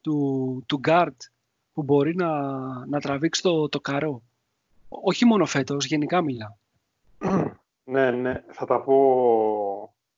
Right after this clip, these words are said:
Speaker 2: όλα πολύ, θα προσπαθήσω να είμαι κι εγώ έτσι, μ, σύντομος και περιεκτικός. Απλά να πω πριν για αυτό που λέγατε για το χειρισμό. Πιστεύω ότι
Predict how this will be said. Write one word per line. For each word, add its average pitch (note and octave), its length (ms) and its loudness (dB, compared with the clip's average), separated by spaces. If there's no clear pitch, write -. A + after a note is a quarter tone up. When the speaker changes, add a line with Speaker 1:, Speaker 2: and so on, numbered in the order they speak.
Speaker 2:
όλα C3 280 2
πολύ, B2+ 540 0
θα A#2 100 -6
προσπαθήσω B2 420 -8
να B2+ 180 0
είμαι B2+ 120 -2
κι A#2 100 -6
εγώ A#2+ 260 0
έτσι, B2 280 -4
μ, G#2+ 240 -8
σύντομος B2+ 480 0
και - 80 -4
περιεκτικός. B2 720 -4
Απλά C3+ 260 -4
να D3 120 2
πω D3 280 -6
πριν C#3 460 0
για A#2 580 0
αυτό A2+ 240 -12
που - 120 -8
λέγατε C3+ 200 2
για A#2+ 120 2
το B2 200 0
χειρισμό. B2 640 -2
Πιστεύω D3 440 0
ότι C3+ 960 -4